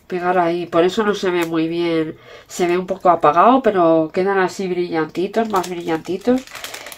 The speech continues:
Y bueno, pues cuando haga alguno ya os lo enseñaré porque quedan muy bien. Y bueno, no tengo nada más del Temu. Esto es lo que os quería enseñar. Pero ya sabéis que yo tengo siempre cosas de qué.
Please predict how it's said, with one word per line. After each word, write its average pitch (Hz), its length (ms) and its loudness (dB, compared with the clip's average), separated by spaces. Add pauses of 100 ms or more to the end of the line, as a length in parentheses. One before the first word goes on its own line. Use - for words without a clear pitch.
(140)
Y 135 180 -2 (180)
bueno, 135 220 -2
pues - 180 -4
cuando 180 320 4
haga 214 220 6
alguno 214 380 4
ya 202 160 4
os 180 80 0
lo 175 80 -2
enseñaré 170 720 0
porque 170 340 -4 (680)
quedan 190 360 0
muy 156 220 -2
bien. 131 220 -2 (2000)
Y 226 100 2
bueno, 214 300 6
no 269 160 4
tengo 262 220 2
nada 208 260 4
más 185 260 2
del 156 260 0
Temu. 226 420 2
Esto 196 340 0
es 170 160 -2
lo 165 180 0
que 156 400 0
os 160 100 -2
quería 160 360 -2
enseñar. 165 580 -2 (560)
Pero 185 200 4
ya 196 180 4
sabéis 247 400 4
que 190 160 2
yo 156 160 4
tengo 175 280 -2
siempre 240 500 4
cosas 220 520 2
de 170 160 2
qué. 226 380 4